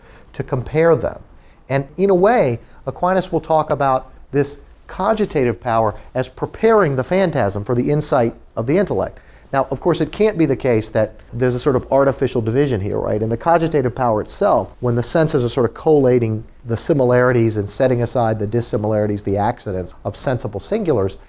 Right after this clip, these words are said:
the intellect is already somehow operating there. And indeed, the very word cogitative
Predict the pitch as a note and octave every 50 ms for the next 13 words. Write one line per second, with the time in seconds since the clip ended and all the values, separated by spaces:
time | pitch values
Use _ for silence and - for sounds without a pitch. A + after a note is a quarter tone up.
0 | _ - E3 F#3 G#3+ A#3+ A#3 A3+ G3+ F#3 E3 D#3 - D3 B2 D3 C#3+ C#3 C3+ C#3
1 | C#3+ D3+ D3+ D3 B2+ A2 G#2 G2+ - - A2+ A2+ G#2+ A2+ A2 G#2 G#2 - - A#2+
2 | B2+ C3+ C3 B2 A2 G2+ F#2+ F2+ F#2 F2+ F#2 F#2 F2+ E2 F2 F#2 G#2 A2+ A#2+ D3
3 | D#3+ E3 D3 B2 - - - C3 C3 C#3+ B2 C3+ E3+ F3 E3+ D#3 C#3+ C3+ C#3 C3+
4 | B2+ B2 - - - - E3 G3 F3 D#3+ C3 - - A2+ G#2 G2+ F#2 G2 F#2+ D#2+
5 | -